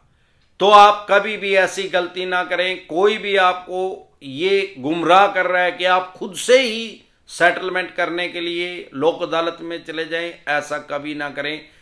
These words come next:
खास तौर पे अगर आप लोन के डिफॉल्टर हैं तो।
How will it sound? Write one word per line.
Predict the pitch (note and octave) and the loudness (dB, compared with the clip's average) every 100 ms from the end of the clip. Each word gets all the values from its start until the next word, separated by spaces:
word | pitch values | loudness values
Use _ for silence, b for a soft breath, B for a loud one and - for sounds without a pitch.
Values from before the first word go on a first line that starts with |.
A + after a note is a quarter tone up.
| b _ | b _
खास | - G#3 B3 C4+ - - | 4 10 12 10 6 -2
तौर | G#3 G3+ - | 0 0 -4
पे | D3 G#2 - _ _ _ _ - | -8 -8 -16 _ _ _ _ 6
अगर | G3+ G#3+ C4 B3+ | 8 10 8 8
आप | A3 G3+ G3 - | 8 6 2 -6
लोन | D#3 D#3 F#3 G#3 G#3 | -6 2 4 4 2
के | G3+ F3+ | -2 -6
डिफॉल्टर | C#3+ B2+ B2 A#2 - G#2+ | -6 -8 -10 -10 -12 -16
हैं | G2+ - | -16 -20
तो। | G2 | -20